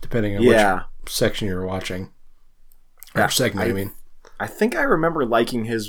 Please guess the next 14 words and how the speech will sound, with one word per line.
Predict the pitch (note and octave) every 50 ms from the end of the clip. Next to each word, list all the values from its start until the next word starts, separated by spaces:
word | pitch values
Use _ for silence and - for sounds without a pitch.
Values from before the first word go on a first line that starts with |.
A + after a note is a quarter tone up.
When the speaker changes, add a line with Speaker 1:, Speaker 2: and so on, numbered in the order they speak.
| G2+ G2+
Speaker 2:
version, | A2 A2 G#2 - A2 G#2 -
his | A2 A2+ A2 G#2+ - - - - - -
segment | - - B2 G#2+ G2+ G#2 G2 -
in | F#2+ F#2+ G2
Southbound, | - A2 G2 G2 - - G2 F2+ F2+ F2+
but | F#2 F2+
I | F2+
don't | F#2+ F#2 -
remember | - G2 F#2+ F2+ F#2
which | F2+ F2+ -
one | F2+ F2+
it | F2 D#2 E2
was. | F2 F2+ F2 - A1 - - - - - - - - - - - - - - - - - - - - - - - - - - - - - - -
Speaker 1:
Yeah. | - G#2 G#2 G2+ G2 G2 F#2+ F2 F2 E2+ E2 E2+ -